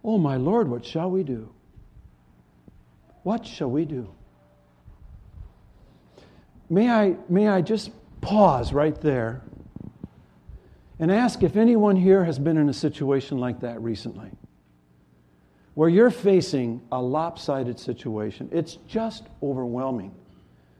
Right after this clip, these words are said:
There are circumstances that are so distressing, they keep you awake at night,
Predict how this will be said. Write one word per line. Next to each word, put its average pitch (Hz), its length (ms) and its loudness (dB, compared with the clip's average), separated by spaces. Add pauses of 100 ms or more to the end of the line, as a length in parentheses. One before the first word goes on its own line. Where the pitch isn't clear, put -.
(840)
There 180 140 6
are 170 120 4
circumstances 160 1200 -2 (680)
that 156 200 2
are 156 160 0
so 277 460 4
distressing, 180 760 -2 (920)
they 180 120 4
keep 196 240 2
you 185 140 6
awake 196 420 2
at 180 140 -2
night, 117 320 -10